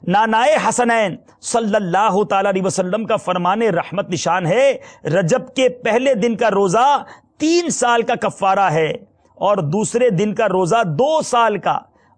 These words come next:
اور تیسرے دن کا ایک سال کا کفارہ ہے،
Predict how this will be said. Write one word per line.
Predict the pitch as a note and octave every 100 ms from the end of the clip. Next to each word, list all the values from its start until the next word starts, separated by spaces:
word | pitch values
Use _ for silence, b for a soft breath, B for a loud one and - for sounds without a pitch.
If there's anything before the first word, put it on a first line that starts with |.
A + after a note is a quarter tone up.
| -
اور | F#3
تیسرے | G3 - G#3 F3+ A3
دن | F#3+ F#3+ F#3
کا | A3 -
ایک | E3+ A3+ A#3 F#3
سال | - F3+ F#3+
کا | E3
کفارہ | G3 F3 - E3+ E3+
ہے، | E3+ D3 G#3 B3